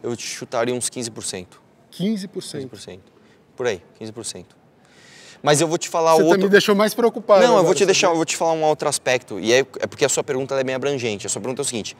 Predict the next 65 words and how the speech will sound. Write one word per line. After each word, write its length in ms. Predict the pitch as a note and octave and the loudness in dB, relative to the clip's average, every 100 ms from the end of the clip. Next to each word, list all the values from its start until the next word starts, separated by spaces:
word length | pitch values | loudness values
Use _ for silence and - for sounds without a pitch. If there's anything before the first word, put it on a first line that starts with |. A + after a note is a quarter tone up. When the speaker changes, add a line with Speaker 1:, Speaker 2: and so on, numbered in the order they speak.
| - | -8
Speaker 1:
trabalham 380 | B2 A2+ C3+ D3+ | -2 2 2 2
da 100 | C#3 | -2
forma 320 | - C#3 C#3+ | -2 -2 -2
que 80 | C#3 | -6
deveriam 300 | C3+ C3 C3+ | -6 -4 -6
trabalhar. 460 | C3 C3 C3 G#2+ - _ - - - | -6 -4 -2 -4 -8 _ -20 -20 -10
Isso 160 | - D#3 | -4 -2
não 80 | E3+ | -2
necessariamente 500 | E3+ D#3 C3+ C#3 - | -4 -6 -6 -6 -6
significa 460 | C3+ B2+ C3 B2+ | -8 -10 -8 -8
que 100 | A#2+ | -4
essa, 240 | B2+ - A#2+ | -4 -4 -8
que 200 | - - | -10 -6
essa 120 | B2 | -4
galera 240 | A#2+ A#2+ | -2 -4
toda 200 | A#2+ A#2+ | -4 -6
é 20 | |
corrupta. 480 | B2 C3 A2+ - E2+ - _ - _ - | -6 -6 -8 -10 -20 -20 _ -20 _ -10
Como 200 | C#3 B2+ | -6 -4
assim? 260 | - D#2+ - | -6 -8 -16
Eu 60 | G#2+ | -8
vou 80 | A2 | -2
dar 80 | |
um 60 | B2+ | -2
exemplo 240 | B2 A#2 | -2 -4
pra 80 | B2 | -4
você. 200 | - - - - | -6 -8 -8 0
Eu 200 | F#3 F#3+ | 0 0
Speaker 2:
Só 120 | G3+ | -2
Speaker 1:
falo 120 | C#3 | 0
Speaker 2:
dizer 60 | D#3+ | 0
que 60 | D#3+ | -2
elas 100 | D#3+ | -4
tão 180 | F#3+ F#3+ | -2 0
longe 300 | F3 F3 G3 | 0 -4 -6
do, 320 | F3 A3 A3 | -8 -10 -10
do 100 | G#3+ | -14
que, 120 | - | -12
Speaker 1:
do, 180 | D3+ B2 | -12 -12
Speaker 2:
do 180 | - F3+ | -6 -2
Speaker 1:
é, 40 | |
Speaker 2:
ideal. 180 | E3+ A3 | 4 6
Speaker 1:
do 40 | |
ideal. 260 | E3 D3 - - - | 6 4 0 -12 -12
Eu 120 | A2 | -6
vou 60 | |
te 80 | A#2+ | -4
falar. 280 | - E3 A2+ - _ _ _ _ _ _ _ _ - | 0 0 0 -6 _ _ _ _ _ _ _ _ -6
A 60 | |
maioria 600 | D3 E3 F#3+ E3+ D#3+ A#3 | 0 2 4 2 2 0
de 220 | G3+ D3 D3+ | -2 -4 -8
todos 540 | _ - A3+ G#3+ G3 | _ 2 2 2 -4
os 100 | G3 | -6
parlamentares 540 | - D#3+ D3 C3+ C3+ | -2 -2 -2 -4 -4
do 40 | C3 | -2
Brasil, 320 | C3+ A#2 G#2 | -4 -4 -4
seja 240 | - E3+ | -6 -4
vereança 460 | F3 E3 C#3+ D#3 - | -4 -4 -2 -2 -4
de 120 | C3 | -8
município 580 | A2+ G#2+ B2 B2 C3 A2+ | -10 -6 -4 -4 -6 -8
pequeno, 440 | G#2+ - B2+ A#2+ | -12 -4 -2 -2
seja 280 | G#2 - C3 | -4 -4 -4
Assembleia 320 | B2+ B2+ A#2+ | -6 -6 -6
Legislativa, 500 | A#2+ A2 A2+ - A2+ | -6 -6 -8 -6 -6
seja 340 | A2 C#3+ C#3 | -4 -4 -2